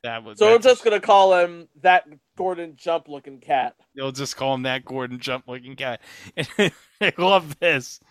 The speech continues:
Speaker 1: They got, like, a, a fo-, an actual form here. It has all the evaluation categories working. If you're watching this along on YouTube on the Fuzzy Memories channel, just pause it at the fifteen thirty-four mark.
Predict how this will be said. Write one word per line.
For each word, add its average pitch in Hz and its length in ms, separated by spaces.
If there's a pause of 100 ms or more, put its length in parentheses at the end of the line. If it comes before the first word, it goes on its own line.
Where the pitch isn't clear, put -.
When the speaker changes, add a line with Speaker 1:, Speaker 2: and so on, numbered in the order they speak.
(400)
Speaker 1:
They 185 120
got, 170 280
like, 147 240
a, 160 140 (880)
a 147 100
fo-, 180 400
an 185 140
actual 196 440
form 190 520
here. 127 460 (1040)
It 156 100
has 160 400
all 170 220
the 165 160
evaluation 151 840
categories 151 600
working. 147 360
If 156 200
you're 269 180
watching 220 420
this 180 120
along 170 320
on 156 180
YouTube 147 480
on 139 140
the 135 80
Fuzzy 131 340
Memories 135 380
channel, 135 320 (480)
just - 260
pause 208 320
it 185 100
at 160 120
the 147 80
fifteen 160 540
thirty-four 139 580
mark. 135 560